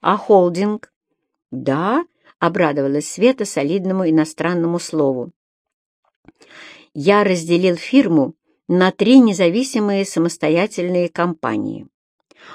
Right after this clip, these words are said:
У холдинга остались функции формального контроля и получения прибыли. Тебе больше не придется так много работать, дорогая".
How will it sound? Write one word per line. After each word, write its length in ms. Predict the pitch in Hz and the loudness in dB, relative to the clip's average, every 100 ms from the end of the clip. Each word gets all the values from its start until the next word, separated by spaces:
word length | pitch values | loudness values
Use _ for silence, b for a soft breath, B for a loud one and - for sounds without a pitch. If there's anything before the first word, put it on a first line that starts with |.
| B | B
У 160 | 214 220 | 4 4
холдинга 720 | - 302 294 170 151 139 135 | 6 6 6 4 4 2 -2
остались 500 | - - 269 269 - | -2 0 0 0 -2
функции 680 | 233 240 226 - 208 208 B B | 0 0 -2 -2 0 0 B B
формального 680 | - 214 220 165 131 131 127 | -2 2 2 2 0 -4 -4
контроля 680 | 135 135 - 170 262 240 - | -4 -2 4 4 6 2 0
и 140 | 247 311 | 0 2
получения 720 | 185 160 160 - 196 196 185 | 0 -4 -4 -4 -2 -2 -4
прибыли. 580 | - 131 135 131 131 156 _ _ b b b - | -4 -4 -2 -4 -4 -8 _ _ b b b -4
Тебе 280 | 240 240 | 2 4
больше 360 | 196 202 202 196 | 6 4 2 -2
не 100 | 196 | -4
придется 540 | 175 175 214 - - | -4 0 0 0 -4
так 180 | 170 175 | -6 -4
много 260 | 175 175 170 | -2 0 2
работать, 500 | 170 160 196 - 139 | 2 0 -2 -4 -4
дорогая". 600 | 143 139 156 156 151 | -4 -2 -2 -2 -4